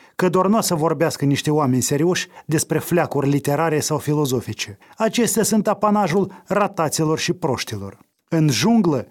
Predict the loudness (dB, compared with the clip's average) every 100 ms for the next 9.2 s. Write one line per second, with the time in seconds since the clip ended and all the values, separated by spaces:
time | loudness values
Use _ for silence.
0 | -2 0 2 0 0 -2 2 2 4 2
1 | 0 0 2 2 0 -2 -2 -2 -6 -6
2 | -8 -10 -16 _ _ 0 0 2 0 2
3 | 2 0 0 2 2 0 0 0 -2 -2
4 | -2 -2 -8 -12 -14 -2 0 2 0 0
5 | 0 0 0 0 0 0 0 0 0 2
6 | 4 2 0 -6 -8 -2 0 2 2 0
7 | -2 -6 -6 -14 _ _ _ -2 0 2
8 | 2 2 0 0 0 2 0 0 0 0
9 | 0 -2